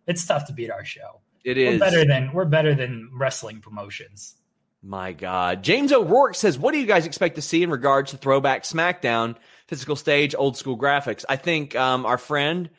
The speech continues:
Speaker 2: Throwback, uh, twenty-seven will, will be there, and it will just be about him. He's gonna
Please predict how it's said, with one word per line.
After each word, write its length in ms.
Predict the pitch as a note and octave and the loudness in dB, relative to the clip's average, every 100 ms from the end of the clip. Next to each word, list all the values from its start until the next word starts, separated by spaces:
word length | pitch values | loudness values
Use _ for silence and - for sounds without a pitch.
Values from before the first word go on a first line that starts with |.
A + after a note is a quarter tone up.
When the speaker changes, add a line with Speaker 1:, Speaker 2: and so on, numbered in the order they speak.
| _ _ _ | _ _ _
Speaker 2:
Throwback, 680 | - C#3+ D3 D#3 E3 - - | 0 2 4 4 2 0 -2
uh, 160 | C3 C3 | -2 -2
twenty-seven 640 | - D3 C3+ D3 C#3+ D#3+ | -4 -8 -4 -4 -4 -4
will, 180 | C3 B2 | -4 -4
will 140 | A#2+ | -4
be 220 | A2 B2+ B2+ | -4 -2 0
there, 380 | C3+ C3+ D3 A#2 | 2 4 2 0
and 340 | B2 A#2 A#2+ | 0 0 -2
it 100 | A#2 | -4
will 140 | A2+ | -4
just 400 | A2+ G#2 D3 C#3+ | -6 -2 -2 -2
be 140 | C3+ C3+ | -2 0
about 280 | B2+ A#2+ B2+ | 2 0 0
him. 360 | D#3+ E3+ E3+ - _ | 0 0 -2 -10 _
He's 200 | - C3 | -6 -6
gonna 440 | A#2 C#3+ C3+ C3 | -2 2 4 4